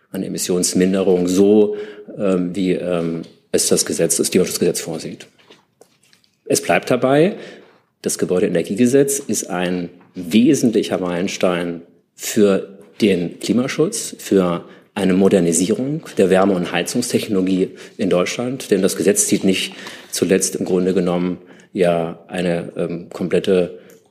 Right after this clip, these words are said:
ja, neue Form von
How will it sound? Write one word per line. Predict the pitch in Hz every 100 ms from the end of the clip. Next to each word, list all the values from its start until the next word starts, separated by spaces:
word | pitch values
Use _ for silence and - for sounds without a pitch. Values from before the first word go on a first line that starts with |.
| -
ja, | 87 73 - - _
neue | 98 90 92 90 - - _ _ - -
Form | - 95 90
von | 92 92 87 82